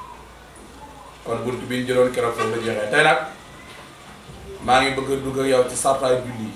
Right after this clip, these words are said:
pour liy tax sa julli baax. Waaw, liy tax sa julli baax. Tey boo laabee, sobe takkul la, nga jàpp njàpp la baax, dafa am sart yoo xam ne mooy tax sa julli gi baax, mooy tax julli gi wér. Tey bunt boobu lañ nar a tàmbali.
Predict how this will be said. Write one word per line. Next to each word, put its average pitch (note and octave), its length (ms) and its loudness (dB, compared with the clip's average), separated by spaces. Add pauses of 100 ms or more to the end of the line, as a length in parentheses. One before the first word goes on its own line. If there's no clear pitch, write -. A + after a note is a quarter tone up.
(160)
pour B2 140 -10
liy C3 160 -4
tax C#3 180 -4
sa C3 80 -4
julli A#2 300 -6
baax. A2 200 2 (1600)
Waaw, - 160 -10 (140)
liy G2 100 -10
tax A#2+ 180 -2
sa B2 80 -4
julli A#2+ 240 -6
baax. A#2 260 4 (180)
Tey A#2 180 0
boo A#2+ 200 4
laabee, B2 460 4 (440)
sobe B2+ 340 2
takkul B2+ 300 -2
la, G2+ 80 0 (1080)
nga A#2 180 0
jàpp C3 240 4
njàpp A#2+ 300 0
la B2 160 2
baax, A2 280 6 (1040)
dafa A#2 220 4
am C3 100 4
sart B2 380 0
yoo B2+ 200 4
xam B2+ 180 2
ne B2 100 -2 (800)
mooy B2 220 2
tax A#2+ 220 -2
sa A2+ 140 -8
julli G#2+ 220 -8
gi G2+ 80 -10
baax, F#2+ 240 2 (340)
mooy G#2 100 -6
tax A2 120 -2
julli A2 260 -4
gi B2+ 60 -4
wér. A#2 200 0 (840)
Tey A#2+ 220 -2
bunt A#2+ 200 -6
boobu A#2+ 180 0
lañ A2+ 140 -2
nar A2+ 120 -2
a A2 40 -2
tàmbali. A2 340 0